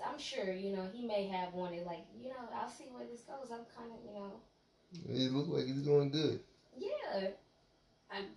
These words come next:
Speaker 1: I'm sure he wasn't, like, gonna be like, "Oh yeah, if I, you know, if I don't get it from you, I ain't never gonna hear from you again." Like, he, you know what I'm saying? He was just genuinely trying to get to know her, but she wants to go back in her shell and be lonely again, but stuff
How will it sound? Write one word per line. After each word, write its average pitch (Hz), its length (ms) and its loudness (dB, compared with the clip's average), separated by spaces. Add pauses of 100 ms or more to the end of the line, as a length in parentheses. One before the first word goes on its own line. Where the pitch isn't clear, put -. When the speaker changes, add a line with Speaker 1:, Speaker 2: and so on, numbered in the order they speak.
(100)
Speaker 1:
I'm 214 160 0
sure 269 300 -2
he 254 160 -8
wasn't, 208 260 -2
like, 190 180 0
gonna 185 160 0
be 190 100 0
like, 180 200 -4
"Oh 214 180 2
yeah, 202 320 0
if 175 80 -10
I, 180 200 -4 (100)
you 196 80 -2
know, 180 260 -4
if - 60 -16 (100)
I 180 40 -6
don't 175 240 -4
get 185 100 -6
it 233 160 -4
from 185 240 -4
you, 190 80 -2
I 196 220 -6
ain't 196 80 -4
never 196 180 -4
gonna 202 160 0
hear 214 180 -4
from 220 160 -6
you 220 200 -4
again." 240 340 -6
Like, 185 220 -6
he, 214 260 -10 (460)
you - 100 -6
know 247 100 -2
what 240 40 0
I'm 240 100 -2
saying? 233 300 -4
He 226 120 -8
was 202 140 -8
just 190 180 -10
genuinely 190 480 -2
trying 190 220 -4
to 185 60 -8
get 185 160 -10
to 196 100 -10
know 185 180 -6
her, 202 200 -6
but - 160 -10 (540)
she - 180 -10
wants 180 200 -4
to 196 60 -12
go 180 80 -4
back 185 260 -6
in 190 160 -8
her 190 60 -6
shell 185 340 -6
and 190 160 -4
be 196 200 -4
lonely 170 580 -8
again, 170 280 -8
but - 140 -10
stuff - 220 -12